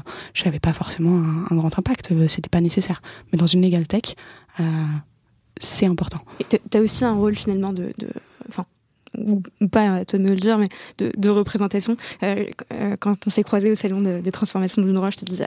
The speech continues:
Speaker 2: Ah, tu, tu, tu fais la caution, euh, juriste de, de, de, euh, de YouSign. » Euh, mais c'est hyper important, euh, finalement, de, euh, d'avoir, euh, un, un, un juriste au sein de l'équipe qui utilise le produit, euh, tous les jours et qui, euh, qui est totalement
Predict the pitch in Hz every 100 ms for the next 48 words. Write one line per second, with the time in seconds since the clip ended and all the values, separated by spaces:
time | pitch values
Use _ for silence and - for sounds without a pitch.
0 | - - - - - - - - - -
1 | 226 214 214 226 - 240 220 196 190 196
2 | 214 220 233 226 196 208 269 254 214 208
3 | 233 - - - 247 214 208 214 202 185
4 | 175 190 214 214 202 226 240 208 196 -
5 | 196 190 - - - 196 202 - - 196
6 | 190 185 185 - 240 - - 190 185 185
7 | 180 196 190 196 196 180 - - - -
8 | 196 202 - - 196 190 202 190 180 180
9 | - 180 175 180 180 180 196 190 202 208
10 | 196 185 190 214 - 180 - 185 185 -
11 | 190 190 202 196 180 180 - 190 214 208
12 | 180 - 180 170 180 - 185 - 196 196
13 | 196 202 196